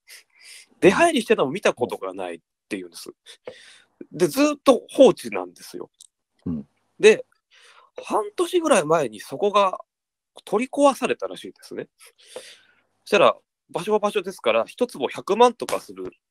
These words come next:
Speaker 1: 土地なんですけど、売り地にならないって言うんですよ。なんかずっと、あの、変な柵みたいなのがあって、入るなみたいな感じで。で、なんだろうと思ったら、つい最近、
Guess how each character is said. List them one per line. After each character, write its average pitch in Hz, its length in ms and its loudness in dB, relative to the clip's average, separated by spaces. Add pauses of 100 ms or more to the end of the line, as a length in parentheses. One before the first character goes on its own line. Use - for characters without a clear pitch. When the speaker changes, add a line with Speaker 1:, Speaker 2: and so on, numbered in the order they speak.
Speaker 1:
土 - 120 -10
地 139 120 -8
な 143 120 2
ん - 20 -10
で 90 80 -12
す - 100 -16
け 92 140 -10
ど、 101 240 -2 (960)
売 165 120 0
り 240 100 0
地 262 100 -12
に 247 120 2
な 190 120 2
ら 247 100 2
な 156 100 0
い - 20 0
っ 160 140 2
て - 100 -6
言 92 80 -6
う - 20 -12
ん 90 40 -12
で 92 60 -14
す - 140 -12
よ。 85 100 -10 (1700)
な 262 100 0
ん - 40 -6
か 117 160 2
ず 143 160 -4
っ - 60 -10 (100)
と、 226 320 6 (640)
あ 143 140 0
の、 135 200 -4 (460)
変 214 160 -4
な 139 100 -6
柵 196 360 -4
み 165 80 -6
た 120 80 8
い 107 60 4
な 92 60 -16
の 92 40 -12
が 92 100 -6
あ - 40 -4
っ - 20 -20
て、 - 240 -14
入 233 280 4
る 123 120 0
な 90 100 -6
み 95 140 -10
た 92 100 -4
い 87 80 -10
な 85 100 -20
感 92 220 -14
じ 87 160 -20
で。 - 200 -20 (1300)
で、 123 80 -2
な 220 140 2
ん 370 120 0
だ 180 140 8
ろ 101 120 2
う - 40 -8
と - 100 -4
思 110 80 2
っ - 40 -2
た - 140 0
ら、 175 220 0 (560)
つ - 120 -4
い 349 80 2
最 233 220 -2
近、 233 340 -4